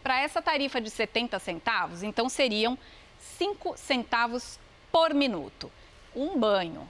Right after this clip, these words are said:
de quinze minutos, por exemplo, custaria, nesse caso,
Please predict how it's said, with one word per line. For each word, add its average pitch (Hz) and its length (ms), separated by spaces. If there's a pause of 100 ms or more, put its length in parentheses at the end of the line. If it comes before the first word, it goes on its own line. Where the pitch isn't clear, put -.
de 196 180
quinze 247 720
minutos, 226 760
por 170 200
exemplo, 220 580
custaria, 226 580
nesse 226 240
caso, 175 420